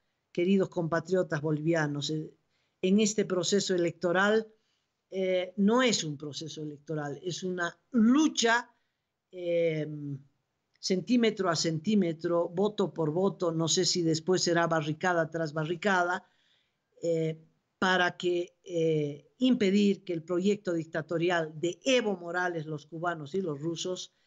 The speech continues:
se consolide en el país. Este proyecto antidemocrático, inconstitucional, eh,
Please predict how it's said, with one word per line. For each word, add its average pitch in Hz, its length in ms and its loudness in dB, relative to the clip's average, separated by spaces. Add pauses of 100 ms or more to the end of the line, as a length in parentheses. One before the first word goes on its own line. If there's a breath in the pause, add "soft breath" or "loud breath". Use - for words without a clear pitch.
se - 220 -4
consolide 160 640 2
en 147 100 -2
el 139 140 -2
país. 120 480 -8 (320 soft breath)
Este 202 440 -2 (460)
proyecto 240 840 2
antidemocrático, 175 1200 -2
inconstitucional, 196 960 -2 (520)
eh, 160 380 0